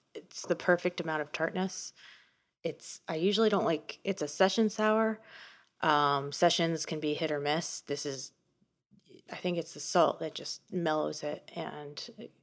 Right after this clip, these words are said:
it's just incredibly refreshing. It's like you're getting hydrated. And the lime comes through really strong, too,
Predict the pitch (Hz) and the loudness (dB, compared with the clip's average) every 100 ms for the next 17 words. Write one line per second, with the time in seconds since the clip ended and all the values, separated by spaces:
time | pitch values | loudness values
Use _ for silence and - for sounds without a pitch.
0 | _ 180 - - - - - _ - 170 | _ -8 -6 -12 -10 -10 -12 _ -10 -6
1 | - 160 156 151 151 156 156 - 151 139 | 0 0 0 -4 -6 -2 -2 0 -4 -12
2 | _ _ _ _ _ _ _ 170 165 160 | _ _ _ _ _ _ _ -8 -4 -2
3 | 156 151 147 143 - 147 147 147 143 143 | -2 -2 -6 -10 -10 -6 -4 -4 -4 -6
4 | - - _ _ 165 151 147 143 143 143 | -12 -20 _ _ -6 -4 0 2 2 2
5 | 151 151 156 - 151 - 151 151 147 147 | 0 0 -2 -6 -8 -4 -4 -4 -2 -2
6 | 151 147 156 151 160 139 147 | -2 -4 -4 -4 -6 -8 -8